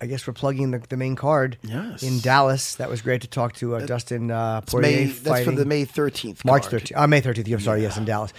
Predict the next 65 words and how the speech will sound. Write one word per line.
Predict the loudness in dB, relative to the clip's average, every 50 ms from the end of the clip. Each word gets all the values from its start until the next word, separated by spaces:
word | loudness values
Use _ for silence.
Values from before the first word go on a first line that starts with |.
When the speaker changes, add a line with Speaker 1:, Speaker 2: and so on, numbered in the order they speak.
| -18 -20 -20 -20 _
Speaker 1:
fighting, | -6 -2 -2 0 0 0 -2 -4 -6 -6
um, | -6 -6 -6 -6 -6 -8 -10 -12 -16 -18 -18 -18 -18 -20 -20 -20 _ _
Eddie | 0 4 6 8 8
Alvarez, | 10 8 8 6 4 4 4
who | 2 2
we're | 4
finally | 6 6 6 6 6
gonna | 4 4
talk | 6 6 6 6 6 6
to | 4 4
next | 4 4 2 2 0
week, | -2 -2 -2
who | 0 2
I | 2 2
really | 2 2 2 2 2 2 2 0
am | 0 -2 -2
dying | 0 2 4 4 4 2 2
to, | 0 -4 -8 -10 -14 -16 -10
to | -4 -4 -4 -2
catch | 0 0 0 0 0 -2
up | -4 -4 -4
with | -6 -6 -4 -4
after | -4 -4 -4 -6 -6
that, | -6 -6 -8 -10 _ _ -10
that | -10 -10 -10 -12 -16 -14
loss | -8 -6 -6 -6 -6 -8
to | -10 -14
Conor. | -12 -12 -10 -10 -10 -10
Speaker 2:
This | -12 -10 -8
really | -6 -2 -2 -2
is | 0 2
an | 2
Speaker 1:
I | 2
felt | 4 6 6 6 6
Speaker 2:
amazing | 4 4
Speaker 1:
really | 4 4 4 4
Speaker 2:
card. | 4
Speaker 1:
bad | 2 2 2 2 0
for | -4 -6
him. | -4 -6 -6 -8 -12 -18 -20 -20 _
Speaker 2:
This | -20 -16 -10
really | -6 -4 -4 -2 -2 -2
is | -2 -2
an | -2 -2
amazing | -4 -4 -6 -6 -8 -10
card. | -10 -8 -6 -6 -6 -6 -4
I | -6 -4
feel | -2 -2 -4
bad | -2 -2 -4 -4
for | -4 -10
him | -12 -12
too. | -10 -8 -8 -8
But | -6 2 4
Speaker 1:
Not | 4 4
that | 4
Speaker 2:
that's | 4 4
Speaker 1:
he | 6
lost, | 6 8 6 6 4 2
but | -2 -2
that | 0 2
he | 2
went | 4 2
out | 2 2
like | 0 -2 -2 0
that. | 2 2 2 2 0 -2